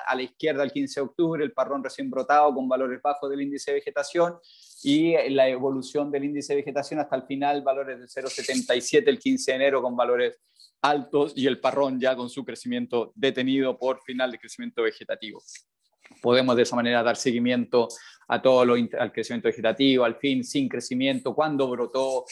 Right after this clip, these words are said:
qué valores máximos alcanzó, cómo se mueve en el tiempo y, y, y qué sé yo. Lo mismo para los cultivos anuales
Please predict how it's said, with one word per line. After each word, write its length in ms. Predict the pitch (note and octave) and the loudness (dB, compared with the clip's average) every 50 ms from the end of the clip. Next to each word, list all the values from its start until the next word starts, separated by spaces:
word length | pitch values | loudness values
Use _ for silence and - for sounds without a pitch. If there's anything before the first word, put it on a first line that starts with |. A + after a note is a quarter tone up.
| - - - | -20 -10 -4
qué 120 | - F#3 | -2 0
valores 280 | E3+ C#3 C3 C3+ B2 B2+ | 0 0 0 -2 -4 -6
máximos 380 | B2 C3+ C#3 - - C3+ C3 A#2+ | -6 -6 -6 -6 -8 -6 -6 -6
alcanzó, 560 | A2+ - A#2+ A#2+ A#2+ - - D3 C#3 - - | -6 -6 -8 -8 -6 -2 -2 0 0 0 0
cómo 180 | D#3+ D#3+ D3+ | -2 -2 -2
se 140 | C3+ - - | -4 -6 -6
mueve 240 | C3 B2+ B2+ B2+ B2 | -6 -4 -4 -4 -4
en 80 | A#2+ A#2 | -4 -6
el 160 | A2+ G#2 - | -10 -8 -4
tiempo 600 | - C3 B2 A#2+ A#2+ - - A#2+ A#2 A2+ A2+ - _ _ _ _ _ _ - | 0 0 0 0 0 -2 -2 -2 -2 -2 -4 -10 _ _ _ _ _ _ -8
y, 160 | A2+ A2+ A#2 - - - A#2+ G#2 G#2+ | -6 -6 -6 -6 -2 0 0 0 0
y, 20 | - - | 0 -2
y 80 | A2+ | 0
qué 160 | G#2 B2 A#2+ A#2+ | 4 4 4 4
sé 160 | - - A2+ | 4 2 4
yo. 100 | G#2+ A2 | 4 6
Lo 160 | A#2+ C3+ C#3+ | 6 6 6
mismo 320 | D#3+ F#3+ G#3 F#3+ F3 E3+ | 8 8 8 8 8 6
para 180 | D#3 D#3 D3+ D#3 | 6 6 6 6
los 140 | D3+ D3+ - | 4 2 2
cultivos 460 | - D3 B2 - E3 D#3+ C#3+ - - | 0 -2 2 4 4 4 4 4 0
anuales 600 | C#3+ D#3 F#3 G#3 G#3 G3 F#3 F#3 F#3 F3+ - - | -2 2 4 4 4 4 2 0 -2 -2 -4 -8